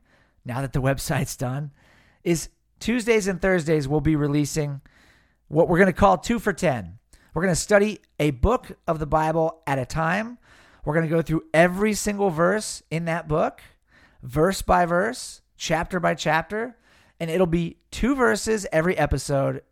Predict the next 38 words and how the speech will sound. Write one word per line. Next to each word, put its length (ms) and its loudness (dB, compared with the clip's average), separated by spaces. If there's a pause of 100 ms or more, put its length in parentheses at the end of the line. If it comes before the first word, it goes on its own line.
and 160 -4
every 240 2
episode 440 0
will 140 -2
be 140 -2
no 600 6
longer 640 0 (600)
than 160 -6
ten 240 -4
minutes. 520 -10 (580)
So 140 -2
that'll 160 6
be 80 0
something 320 0
you 80 -4
can 120 -4
just 200 -6
grab 360 2
twice 300 2
a 40 -4
week 360 -4 (160)
on 140 -8
your 80 -6
way 140 -4
to 60 -4
work 440 -6
or 100 -2
on 100 -4
your 100 -2
way 140 2
home 240 -2
from 200 -6
work. 260 -6
I'm 140 -6
really 180 0
excited 400 0
about 280 -6
that. 300 -8